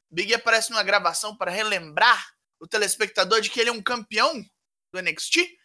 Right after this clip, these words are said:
e também já ganhou o cinturão intercontinental. Mas antes que a luta comece de fato, a Retribution surge para aterrorizar o ringside e arrebenta com os dois. Não contest.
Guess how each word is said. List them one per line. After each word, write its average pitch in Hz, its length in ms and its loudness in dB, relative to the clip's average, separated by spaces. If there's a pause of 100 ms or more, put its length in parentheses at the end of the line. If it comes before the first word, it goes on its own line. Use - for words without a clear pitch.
(120)
e 302 60 -12
também 277 380 0
já 302 120 -2
ganhou 285 280 2
o 294 40 -4
cinturão 294 440 -4
intercontinental. 339 920 -2 (480)
Mas 508 200 0
antes 480 160 0
que - 80 -2
a 339 60 0
luta 254 220 -6
comece 190 380 -2
de 240 80 -8
fato, 269 360 -4 (360)
a 233 80 -8
Retribution 185 640 -6
surge 196 640 -2 (380)
para 190 220 4
aterrorizar 175 560 0
o 175 60 -8
ringside 226 580 0
e 277 80 0
arrebenta 220 580 2
com 240 140 -12
os 175 80 -12
dois. 180 460 -4 (280)
Não 214 140 -8
contest. - 560 -4